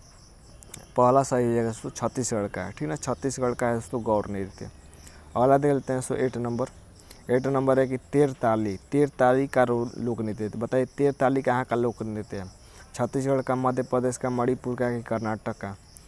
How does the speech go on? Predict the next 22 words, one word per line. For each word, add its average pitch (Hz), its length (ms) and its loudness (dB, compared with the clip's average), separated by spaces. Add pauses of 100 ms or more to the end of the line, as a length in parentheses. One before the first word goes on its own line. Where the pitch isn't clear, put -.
(200)
क्या 127 120 4
हो 131 80 6
जाएगा 135 340 4
एट 135 120 -2
का 135 120 0
आंसर 127 200 -2
दोस्तों? 120 340 -4 (600)
तो 120 60 -2
एट 135 180 2
का 143 140 2
दोस्तों 131 300 0
ऑप्शन 117 340 2
नंबर 127 300 -2 (260)
बी 127 240 2
सही 127 200 2
हो 123 60 2
जाएगा 123 160 2
दोस्तों, 120 260 -4
मध्य 123 280 0
प्रदेश 104 340 -4
का 101 140 -10
है। 104 120 -12